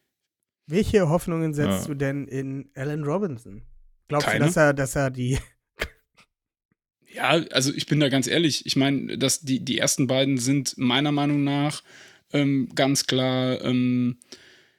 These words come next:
Speaker 3: Johnson und Pickens. Und du hast mit Kevin Austin the Third, der zurückkommt, äh, beziehungsweise der ja in seiner Rookie-Saison verletzt war letztes Jahr, ähm, der kommt, wo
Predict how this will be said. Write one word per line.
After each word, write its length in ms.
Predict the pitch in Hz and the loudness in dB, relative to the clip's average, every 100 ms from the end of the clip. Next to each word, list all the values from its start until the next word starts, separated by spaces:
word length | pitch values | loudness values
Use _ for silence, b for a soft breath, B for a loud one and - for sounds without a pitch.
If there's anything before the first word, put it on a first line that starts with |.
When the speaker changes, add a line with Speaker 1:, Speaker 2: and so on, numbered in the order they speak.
| B | B
Speaker 3:
Johnson 600 | - 127 143 - 156 151 - | 0 2 2 2 0 -2 0
und 360 | 151 135 - - | 2 2 -2 0
Pickens. 540 | 131 190 208 - - - - - _ _ _ _ _ _ _ _ | 2 4 0 -2 -6 -14 -20 -20 _ _ _ _ _ _ _ _
Und 400 | - 151 156 - | 0 2 2 -2
du 140 | 147 127 | 0 2
hast 320 | 135 - - | 2 0 0
mit 440 | 139 135 123 - | 0 0 0 -6
Kevin 280 | - 135 139 | 0 2 2
Austin 320 | 120 131 - | 0 -2 0
the 80 | 131 | 0
Third, 320 | 120 131 139 | 0 0 0
der 120 | 160 143 | 0 -2
zurückkommt, 760 | 156 151 147 160 151 151 143 - | -2 -4 -2 0 2 0 -4 -4
äh, 100 | 131 | 0
beziehungsweise 520 | 139 120 143 127 117 | 0 0 2 2 2
der 180 | 123 123 | 2 2
ja 300 | 123 123 127 - - | 2 0 -2 -8 -8
in 160 | 131 131 | -2 0
seiner 200 | 131 127 | 2 2
Rookie-Saison 500 | 127 127 135 123 123 | 0 0 0 2 2
verletzt 380 | 123 135 - 135 | 2 2 0 0
war 80 | |
letztes 340 | 135 147 - - | 0 0 0 0
Jahr, 280 | 76 156 - B B B B B _ | 0 0 -2 B B B B B _
ähm, 400 | 131 143 139 139 - | 0 0 0 -2 -4
der 320 | 135 135 131 | -2 0 0
kommt, 440 | - 143 147 135 - | 2 2 2 -2 -6
wo 600 | 135 131 135 135 127 | -2 2 2 2 0